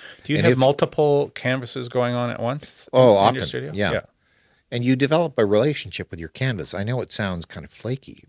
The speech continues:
Speaker 2: but,
Speaker 1: So you wouldn't
Speaker 2: uh, it will
Speaker 1: destroy
Speaker 2: d-,
Speaker 1: it
Speaker 2: it will
Speaker 1: then?
Speaker 2: tell you whether it's gonna work or not. And
Speaker 1: Right.
Speaker 2: if you are intuitive enough, and if you are in tune with your process, uh,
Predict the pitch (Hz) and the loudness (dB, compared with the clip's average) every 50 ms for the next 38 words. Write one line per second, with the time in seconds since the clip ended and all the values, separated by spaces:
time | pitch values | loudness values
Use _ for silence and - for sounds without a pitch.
0 | _ - 87 85 _ _ _ _ _ _ _ _ _ _ _ _ - - - 117 | _ -8 -8 -8 _ _ _ _ _ _ _ _ _ _ _ _ -10 -4 -4 -2
1 | 117 135 135 127 110 104 104 139 160 160 139 127 - - - 127 131 131 131 127 | 0 2 4 6 6 6 8 6 6 8 8 8 8 8 8 6 4 4 4 2
2 | 131 120 - - 123 120 120 113 110 104 101 98 98 95 101 101 101 98 92 - | 2 0 2 2 2 4 4 2 2 2 0 0 0 0 0 2 2 2 0 -2
3 | - - 98 92 87 87 92 90 - - 87 80 80 73 67 - _ - 95 87 | -4 -6 -8 -8 -6 -6 -6 -6 -6 -8 -8 -6 -6 -8 -8 -12 _ -10 -10 -10
4 | 85 85 - _ _ _ _ - 87 95 90 - - 101 101 95 90 85 82 80 | -10 -10 -14 _ _ _ _ -10 -8 -8 -8 -6 -4 -4 0 0 0 0 0 -2
5 | 78 - - - 147 147 139 123 98 - 87 78 73 82 78 - - _ _ _ | -4 -8 -8 -4 -2 -2 0 -2 -2 -4 -6 -10 -10 -10 -12 -14 -14 _ _ _
6 | _ - 95 82 85 92 85 - - - 98 85 82 78 78 80 78 - - - | _ -12 -12 -10 -8 -6 -8 -8 -8 -8 -8 -8 -8 -8 -10 -12 -14 -14 -8 -4
7 | 131 131 123 113 98 92 87 - - 87 82 78 73 - _ _ _ _ _ _ | -4 -2 -2 -2 -4 -6 -8 -8 -8 -8 -8 -8 -8 -10 _ _ _ _ _ _
8 | _ _ _ _ _ _ - 113 120 117 - - - - - - - _ _ _ | _ _ _ _ _ _ -4 -2 -2 0 -2 -4 -6 -6 -8 -10 -10 _ _ _
9 | _ _ _ _ _ _ - 90 87 82 | _ _ _ _ _ _ -14 -10 -8 -8